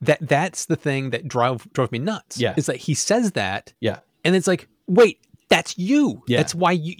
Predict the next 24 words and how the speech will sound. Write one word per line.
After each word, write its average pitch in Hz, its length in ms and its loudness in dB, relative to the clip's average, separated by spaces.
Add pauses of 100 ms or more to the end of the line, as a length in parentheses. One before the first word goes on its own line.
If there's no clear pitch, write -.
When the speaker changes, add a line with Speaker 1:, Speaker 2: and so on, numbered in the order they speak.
(100)
Speaker 1:
that's 170 120 -2
how 220 100 -2
you 196 240 4
were 285 140 2
created. 160 340 0
Speaker 2:
Yeah. 92 60 2
Speaker 1:
How 196 180 -4
could 185 200 -4
you 175 80 -4
make 147 140 -6
that 147 120 -2
argument?" 190 380 -2 (280)
Sung 247 600 0 (100)
should 196 180 -2
immediately 196 380 0
throw 185 220 -2
that 175 140 -2
right 165 280 0
back 170 160 -2
in 120 60 4
Speaker 2:
Yeah. - 80 4
Speaker 1:
his 143 100 -4
face. 151 280 -4
Speaker 2:
Yeah. 104 180 0